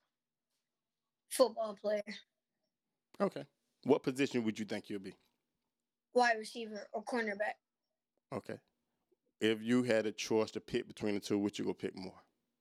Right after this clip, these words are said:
Speaker 1: Wide receiver.
Speaker 2: Okay. What as-, aspects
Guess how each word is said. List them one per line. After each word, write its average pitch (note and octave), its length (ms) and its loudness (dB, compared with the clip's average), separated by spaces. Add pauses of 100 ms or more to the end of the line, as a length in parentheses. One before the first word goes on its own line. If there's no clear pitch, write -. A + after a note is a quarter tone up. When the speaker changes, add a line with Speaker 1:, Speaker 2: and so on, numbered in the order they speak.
(1160)
Speaker 1:
Wide A#3+ 220 2
receiver. - 320 -14 (500)
Speaker 2:
Okay. - 240 -6 (1700)
What B2 400 4
as-, D#3 260 -2 (320)
aspects C3 600 -2